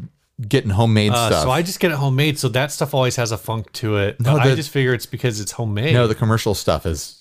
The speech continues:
Speaker 1: got
Speaker 2: Oh,
Speaker 1: a
Speaker 2: interesting.
Speaker 1: funk to
Speaker 2: I
Speaker 1: it.
Speaker 2: kinda, I, I need to buy some commercial stuff just to try it out.
Speaker 1: My sister
Speaker 2: What do you get? Brew Doctor?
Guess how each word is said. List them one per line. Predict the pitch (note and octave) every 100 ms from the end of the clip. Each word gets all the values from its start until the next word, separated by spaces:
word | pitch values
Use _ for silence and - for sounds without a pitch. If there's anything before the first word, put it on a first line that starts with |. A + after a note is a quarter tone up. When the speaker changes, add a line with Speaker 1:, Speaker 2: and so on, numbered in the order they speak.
| -
Speaker 1:
got | - C3+
Speaker 2:
Oh, | A#2 F#2
Speaker 1:
a | A2
Speaker 2:
interesting. | D3+ A#2+ G2 D#2+ G2
Speaker 1:
funk | F#2
to | A2
Speaker 2:
I | -
Speaker 1:
it. | D2+
Speaker 2:
kinda, | A#3 G#3 -
I, | A2+ A2 A2+
I |
need | C#3 G3+
to | D3
buy | - F#2+ A2
some | G#2+ - G#2
commercial | - G#2 G2 - F#2+
stuff | - G2 -
just | G2+ -
to | G#2
try | - F#2+
it |
out. | G2 G2
Speaker 1:
My | C3 C#3
sister | C#3 - F#3 - F#3+ E3 D3
Speaker 2:
What | C3
do |
you | C3
get? | C3+ A2 G2+
Brew | C3 D3
Doctor? | E3 D#3 D3 F3+ F3